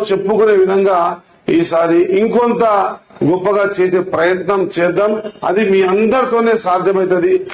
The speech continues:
ఏ ఒక్కరితో సాధ్యం కాదు, ఏ ఒక్కరు అనుకోవడం సాధ్యం కాదు. దాంట్లో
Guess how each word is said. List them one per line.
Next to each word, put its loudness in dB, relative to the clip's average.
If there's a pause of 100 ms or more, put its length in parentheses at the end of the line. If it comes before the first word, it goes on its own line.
(140)
ఏ 2
ఒక్కరితో 0
సాధ్యం -2
కాదు, -2 (340)
ఏ 2
ఒక్కరు 0
అనుకోవడం -2
సాధ్యం -6
కాదు. -8 (720)
దాంట్లో -2